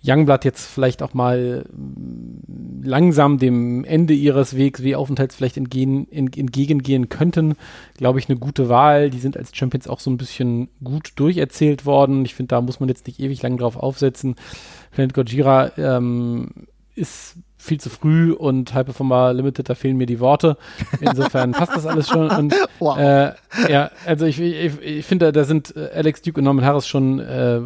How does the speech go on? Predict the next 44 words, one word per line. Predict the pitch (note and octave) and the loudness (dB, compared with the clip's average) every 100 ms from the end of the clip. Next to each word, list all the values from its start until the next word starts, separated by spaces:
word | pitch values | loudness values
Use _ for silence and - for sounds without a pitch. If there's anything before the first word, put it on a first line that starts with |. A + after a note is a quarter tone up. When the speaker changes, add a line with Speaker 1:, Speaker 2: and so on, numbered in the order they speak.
| C3+ | -8
Speaker 1:
die | C3 B2+ B2+ B2 B2 C3+ | -6 -2 0 0 -2 -6
würdigen | B2+ D3+ D3+ B2+ | 0 2 2 0
Champions. | - D#3+ F3+ F3 - - - - - - _ _ _ - | 0 0 2 0 -2 -8 -20 -20 -20 -20 _ _ _ -2
Ob | D3 - | -2 -2
das | C3 - | -6 -4
jetzt | D3 - | -6 0
ein | C#3+ C3+ C3 C3 B2+ | 2 2 2 2 2
Main-Event-Match | C#3 F3+ E3 D#3+ C#3+ D3 - C#3 | 4 4 4 4 2 0 0 2
war, | C#3 C#3 C3+ C3+ C3+ - _ - - | 4 6 4 2 0 -6 _ -12 -2
weiß | C#3 | 0
ich | D3+ | 4
nicht. | D3+ C#3+ - - _ - | 2 0 -8 -20 _ -8
Kann | B2+ | -4
jeder | C3 | -2
für | A#2+ A#2+ | -2 -4
sich | A#2 | -2
selbst | B2+ D3 | 0 0
entscheiden. | D#3 C3+ C#3 C3+ C#3 - - - - - | -2 0 2 2 0 -6 -18 -20 -20 -4
Ähm, | C#3+ C3 B2+ B2+ | 0 2 2 0
aber | C3 B2 | 0 2
als | A#2+ B2+ A#2 - - | 2 0 -4 -8 -2
Champions | D3+ C#3+ C3 | 0 2 0
finde | - C3 | 0 -2
ich | A#2 | 0
die | C3 B2+ B2+ | 2 2 2
eine | C3 B2+ | 0 -4
gute | C3+ C3 | -2 0
Wahl | A#2+ A#2+ C3 | 2 2 2
und | B2 | 0
hätte | B2+ | 0
mir | B2+ B2+ | 0 0
dann | B2 B2 | -2 0
eher | B2 | 0
gewünscht, | B2 B2 B2+ | 0 -2 -4
dass | B2 | -4
man | B2+ | -4
die | A#2 | -2
davor | B2 - | -2 0
noch | B2+ A#2 | -2 -2
ein | |
bisschen | B2 - A#2 | -6 -4 0
sauberer | A#2 A#2 A#2+ | 0 0 -4
aufgebaut | A#2 B2+ A#2+ A2+ G#2+ | -6 -8 -6 -4 -4
hätte | - | -6